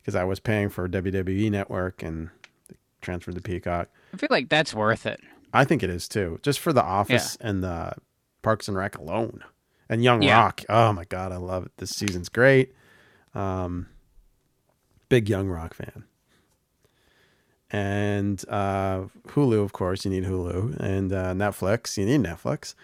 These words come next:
Speaker 2: Mm-hmm.
Speaker 1: Oh, we have H B O Max, but we get that through work.
Speaker 2: Yeah. And even I, I would, I would have to buy H B O Max even if we didn't.
Speaker 1: H B O Max is good. There's a lot of
Speaker 2: I
Speaker 1: good
Speaker 2: watch,
Speaker 1: stuff in there.
Speaker 2: uh, that's probably a good thirty percent of my viewing.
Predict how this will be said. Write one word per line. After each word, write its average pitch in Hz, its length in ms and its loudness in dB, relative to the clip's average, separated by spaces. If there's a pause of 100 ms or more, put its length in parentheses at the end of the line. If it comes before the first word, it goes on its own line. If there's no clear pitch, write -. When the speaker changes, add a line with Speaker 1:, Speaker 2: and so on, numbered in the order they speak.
(360)
Speaker 2:
Mm-hmm. 117 280 -8 (920)
Speaker 1:
Oh, 175 80 12
we 156 120 10
have 143 100 12
H 151 180 8
B 151 80 10
O 135 60 10
Max, 120 320 6
but 107 200 -4
we 113 100 0
get 113 180 2
that 107 180 2
through 98 200 -2
work. 98 340 -4 (540)
Speaker 2:
Yeah. 104 260 0 (140)
And 170 260 4
even 190 300 0
I, 180 100 0
I 151 240 -2
would, 147 480 -4 (100)
I 135 180 -8
would 127 120 -8
have 117 280 -8
to 123 60 -14
buy 113 220 -8
H 110 280 -12
B 120 100 -14
O 110 60 -12
Max 107 400 -14
even 104 260 -20
if 101 100 -20 (280)
we 113 140 -20
didn't. 92 340 -20 (260)
Speaker 1:
H 143 160 0
B 143 80 2
O 123 40 4
Max 95 280 0
is - 80 -14
good. 80 300 -6 (460)
There's 131 100 -16
a - 20 -6
lot 90 120 -4
of - 40 -12
Speaker 2:
I 123 60 -4
Speaker 1:
good 117 100 -6
Speaker 2:
watch, 113 220 -4
Speaker 1:
stuff - 120 -12
in 95 60 -16 (380)
there. - 100 -20
Speaker 2:
uh, - 60 -18
that's - 320 -10
probably 147 440 2
a 117 60 -4
good 117 360 -8
thirty 113 260 -6
percent 113 420 -12
of 107 60 -12
my 107 120 -10
viewing. 107 400 -12